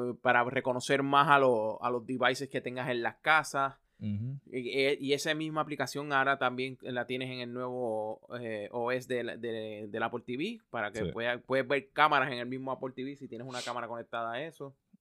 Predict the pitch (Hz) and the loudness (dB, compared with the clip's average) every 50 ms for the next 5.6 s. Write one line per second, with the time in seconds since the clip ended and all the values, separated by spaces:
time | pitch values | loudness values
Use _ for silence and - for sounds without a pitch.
0 | _ - 107 107 101 107 123 151 185 185 _ _ _ _ _ _ _ _ _ _ | _ -8 -4 -4 -2 -2 -4 -4 -8 -10 _ _ _ _ _ _ _ _ _ _
1 | _ _ _ _ _ _ _ - - 131 131 - 123 120 120 120 123 123 131 131 | _ _ _ _ _ _ _ -10 -10 -8 -6 -4 -4 -4 -4 -4 -4 -4 -4 -2
2 | 131 139 139 156 147 160 151 160 135 165 165 165 165 156 151 151 143 135 123 113 | -2 -2 -6 -4 -4 -4 -4 -4 -4 -4 -6 -4 -4 -2 -2 0 0 -2 -2 -4
3 | 98 92 98 _ _ _ _ _ _ _ _ _ _ _ _ _ _ _ _ _ | -8 -12 -20 _ _ _ _ _ _ _ _ _ _ _ _ _ _ _ _ _
4 | _ _ _ _ _ _ _ _ _ _ _ _ _ _ _ - - 139 127 120 | _ _ _ _ _ _ _ _ _ _ _ _ _ _ _ -18 -12 -8 -4 -4
5 | 117 120 - 135 131 127 123 123 120 123 123 | -4 -4 -4 -6 -6 -6 -6 -6 -6 -8 -10